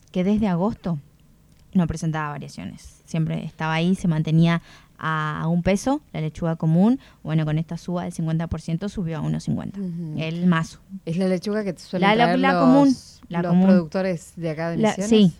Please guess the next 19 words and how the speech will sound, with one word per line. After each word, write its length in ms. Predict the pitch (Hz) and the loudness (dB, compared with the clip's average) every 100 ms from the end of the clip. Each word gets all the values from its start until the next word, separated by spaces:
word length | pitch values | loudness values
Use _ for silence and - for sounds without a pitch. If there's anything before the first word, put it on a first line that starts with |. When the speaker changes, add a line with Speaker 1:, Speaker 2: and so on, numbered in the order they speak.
| - | -12
Speaker 1:
sí, 160 | - 180 | -6 -4
la 100 | 165 | -4
Speaker 2:
Ujú. 80 | 156 | -6
Speaker 1:
lechuga, 420 | 131 - 165 - - | -12 -12 -14 -14 -14
la 100 | - | -10
lechuga 340 | 160 - 165 156 | -10 -8 -6 -6
de 100 | 147 | -8
la 100 | 151 | -10
zona, 260 | 135 127 | -6 -6
Speaker 2:
Ujú. 100 | 165 | -4
Speaker 1:
digamos. 340 | 151 185 247 - - 285 - | -2 -2 -4 -10 -16 -14 -6
Y 160 | 226 247 | 0 0
el 140 | 254 | -2
kiwi 300 | 254 285 311 | -4 -4 -2
que 200 | - 254 | 0 0
se 140 | 269 233 | 2 2
vende 180 | 226 | 2
por 220 | 233 202 196 | 2 -2 -2
kilo, 360 | 190 170 139 | -2 -2 -4